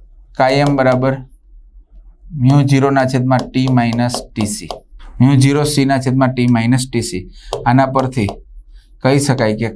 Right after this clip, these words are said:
કાયમ proportional to one upon T minus T C. રાઈટ? આ ક્યુરીનો નિયમ છે. તો આન્સર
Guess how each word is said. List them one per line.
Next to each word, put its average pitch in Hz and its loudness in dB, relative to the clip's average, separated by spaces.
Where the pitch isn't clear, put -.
કાયમ 127 2
proportional 135 0
to 131 0
one 123 2
upon 127 -2
T - -18
minus 113 0
T - -6
C. - -8
રાઈટ? 147 0
આ 139 -2
ક્યુરીનો 127 2
નિયમ 107 -2
છે. 110 -10
તો - -8
આન્સર 113 -2